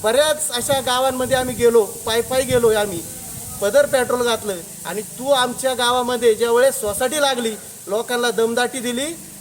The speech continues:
जर मतदान चुकीचं केलं तर तुला कारखान्याहून काढून टाकीन. कारखाना काय कोणाच्या बापाचा नव्हता, कारखाना हा सर्वसाधारण शेतकरी वर्गाचा आहे. आणि आजपर्यंत तुमच्या दमदाटीला बरीच लोकं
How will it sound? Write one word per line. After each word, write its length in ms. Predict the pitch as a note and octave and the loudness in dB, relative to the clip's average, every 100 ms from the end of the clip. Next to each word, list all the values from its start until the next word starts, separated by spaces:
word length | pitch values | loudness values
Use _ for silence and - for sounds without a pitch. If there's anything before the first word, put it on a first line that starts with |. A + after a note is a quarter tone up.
| - | -4
जर 140 | A3 A3 | 0 0
मतदान 400 | G#3 G#3+ C#4 C#4 | 0 2 2 2
चुकीचं 340 | C4 C4 B3+ | -4 -6 -6
केलं 400 | C4 C4 B3+ A#3+ A3+ | 0 2 4 2 0
तर 60 | A3+ | -4
तुला 200 | A3+ A#3 | -4 -4
कारखान्याहून 560 | A#3 A#3 A#3+ A#3+ B3 | -4 -4 -4 -4 -2
काढून 280 | A#3+ A#3+ A#3 | -2 0 0
टाकीन. 300 | A3+ G#3 F3+ - - - - | -2 -4 -8 -14 -18 -18 -4
कारखाना 440 | - A3 A3+ A#3+ | -2 0 -2 -2
काय 160 | A3+ A3+ | 0 0
कोणाच्या 380 | A3+ A3+ A3+ G#3 | 2 0 -2 0
बापाचा 420 | G3+ G#3 A#3 A#3 | 0 0 0 0
नव्हता, 360 | A#3 A3 F#3+ E3 - - | 0 -2 -4 -8 -12 -8
कारखाना 400 | G#3 G#3+ A3+ A3+ | -4 -2 -2 -4
हा 120 | A3+ A3+ | -2 -2
सर्वसाधारण 760 | A3+ A3 A3+ G#3+ G#3 A#3 C#4+ D4+ - - - | 0 0 0 -2 -2 0 -2 -4 -16 -18 -6
शेतकरी 420 | G#3 G#3 A#3+ A#3+ | -6 -2 -2 0
वर्गाचा 420 | A#3+ A3+ A3+ A3+ | 0 0 -4 -2
आहे. 100 | G3 C#3+ - - - - - | -2 -2 -10 -20 -20 -20 -12
आणि 280 | E3+ A3+ C4+ | -8 -4 -2
आजपर्यंत 580 | G#3 A3 - A#3 A3+ | -2 -2 0 0 0
तुमच्या 380 | A#3 G#3+ B3+ B3 - - - - - - - - C#3+ | -4 -4 -2 -2 -6 -16 -20 -20 -20 -20 -20 -12 -6
दमदाटीला 680 | A3 A3+ G#3+ A#3+ B3 B3+ B3 - - D3+ | -4 -2 -2 0 0 2 0 -10 -20 -4
बरीच 240 | G3 C#4+ C4 | 0 0 0
लोकं 280 | C4 B3+ | 0 0